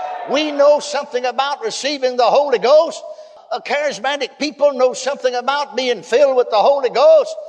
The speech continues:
and speaking with other tongues, but we don't know much about the Holy Ghost falling like rain upon us. Hallelujah. Hallelujah.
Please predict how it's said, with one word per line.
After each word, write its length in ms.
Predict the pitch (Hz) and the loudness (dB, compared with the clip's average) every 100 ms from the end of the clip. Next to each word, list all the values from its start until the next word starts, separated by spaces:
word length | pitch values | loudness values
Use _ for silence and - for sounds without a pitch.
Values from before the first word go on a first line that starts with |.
| - - | -16 -16
and 140 | 214 | -16
speaking 460 | - - 285 240 233 | -12 -10 -8 -6 -6
with 160 | 202 | -4
other 240 | 285 285 247 | -4 -4 -4
tongues, 380 | 226 302 294 - - _ | -2 -4 -4 -12 -20 _
but 200 | - 247 | -6 -4
we 160 | 233 285 | -4 0
don't 260 | 277 285 277 | 0 0 0
know 200 | 294 277 | -2 0
much 280 | 277 - | -2 -2
about 460 | 254 240 269 294 285 | -6 -2 -2 -2 -2
the 80 | 262 | 0
Holy 400 | 214 294 277 240 | 2 2 2 0
Ghost 360 | 571 285 - | 2 0 -2
falling 480 | - 277 190 139 107 - - - - - - - - - - - - - - | 0 2 2 0 -8 -14 -20 -20 -20 -20 -20 -20 -20 -20 -20 -20 -20 -20 -8
like 360 | 208 302 320 - | -4 -4 -4 -4
rain 760 | 226 285 339 359 339 269 214 | 0 2 2 2 0 -2 -4
upon 400 | 185 - 175 143 | -6 0 0 0
us. 360 | 110 - - - - - - - - - | -6 -10 -12 -14 -18 -20 -18 -18 -16 -10
Hallelujah. 1120 | - 320 339 277 220 190 220 302 302 254 196 - - - - - - - | -4 -2 0 0 -2 -4 -4 -2 0 0 0 -4 -14 -16 -18 -18 -14 -6
Hallelujah. 1120 | 285 330 330 294 254 285 349 359 330 311 | -4 0 2 2 2 -2 -2 0 2 2